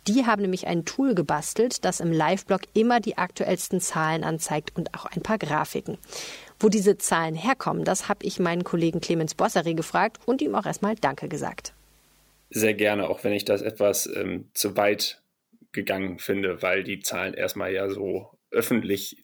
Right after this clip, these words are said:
Speaker 2: zugänglich sind, beziehungsweise vom Ministerium für Gesundheit in N R W öffentlich gemacht werden und wir sie einfach nur verarbeiten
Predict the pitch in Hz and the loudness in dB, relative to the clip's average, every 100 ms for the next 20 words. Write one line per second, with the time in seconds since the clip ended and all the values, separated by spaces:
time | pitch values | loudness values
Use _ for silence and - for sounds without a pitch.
0 | - - 113 104 101 98 101 98 - 104 | -4 2 4 4 0 -2 -4 -4 -2 0
1 | 104 95 95 95 98 90 - - - - | -2 -2 -2 -2 -2 -6 -12 -12 -12 -12
2 | - 120 123 120 113 - 147 139 131 131 | 0 2 4 2 2 4 6 8 8 8
3 | 127 123 123 117 110 113 123 117 104 90 | 6 2 4 4 4 4 4 4 2 0
4 | 101 98 98 98 101 101 95 95 98 - | 0 2 2 2 0 0 0 0 -2 -4
5 | 101 101 107 - 104 98 98 95 101 95 | 0 0 -2 -4 0 2 2 -2 -4 -2
6 | 101 101 95 101 98 - 101 - - 123 | 0 0 -2 -4 -6 -4 -6 -4 -4 0
7 | 131 117 113 107 104 104 | 4 6 4 4 -4 -6